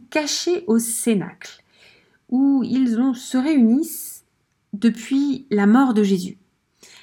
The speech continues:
Donc là, vous pouvez lire le texte qu'on vous propose pour la séance d'aujourd'hui. Euh, voilà, vous allez le retrouver, euh, dans votre livre.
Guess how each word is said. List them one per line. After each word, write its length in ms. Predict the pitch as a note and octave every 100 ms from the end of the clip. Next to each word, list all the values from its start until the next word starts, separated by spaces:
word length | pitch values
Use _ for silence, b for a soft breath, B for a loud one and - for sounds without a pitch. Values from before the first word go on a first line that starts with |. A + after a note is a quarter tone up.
| b b b
Donc 160 | - A#3
là, 320 | C4+ F4+ - - _ _ - _
vous 160 | G3+ G#3
pouvez 240 | D4+ F4
lire 180 | D4+ A#3
le 160 | F3+ F3+
texte 380 | C4+ - - -
qu'on 120 | - G3+
vous 160 | F3+
propose 380 | F3 G#3 B3+ B3+
pour 160 | - F#3
la 100 | F3+
séance 520 | - F#3 F3 - -
d'aujourd'hui. 420 | E3 G#3 A#3+ F4+ - - _ _ _ _ _ _ _ _ - _ F#3+
Euh, 840 | F3 E3+ E3+ F3+ F#3 F3+ - - G3+
voilà, 320 | G3 G#3+ D4+ - -
vous 260 | F#3+ F3+ F#3+
allez 140 | F3
le 80 | F3+
retrouver, 640 | F3+ F3+ G3 G#3 G#3 F#3+
euh, 160 | E3+ E3 b b b b b b _
dans 100 | F#3+
votre 300 | G3 - A#3+
livre. 300 | D#4 G4